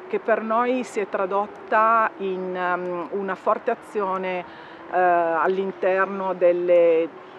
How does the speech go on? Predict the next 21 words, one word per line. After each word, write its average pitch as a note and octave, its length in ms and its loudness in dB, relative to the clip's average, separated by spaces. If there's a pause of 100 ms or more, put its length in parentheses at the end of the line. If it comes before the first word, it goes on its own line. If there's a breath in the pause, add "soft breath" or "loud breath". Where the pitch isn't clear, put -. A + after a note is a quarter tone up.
(140)
di F#3+ 240 -12
tutto B3+ 320 2
quello G3 320 2
che F#3+ 120 -2
si G3 120 -8
può G#3 120 -6
immaginare F#3 920 0
rispetto F3+ 480 -4
alla F3 140 2
lotta F3 320 -4
allo F3 140 -4
spreco E3+ 420 -6
alimentare, F3 800 -8 (800 loud breath)
eh, F#3+ 360 4
grazie G3+ 720 2
a F#3 100 4
cui A3 500 -4
attraverso F#3 880 0
un'attività, F3 1040 0 (220)
direi, E3 300 -2
virtuosa, F#3+ 960 0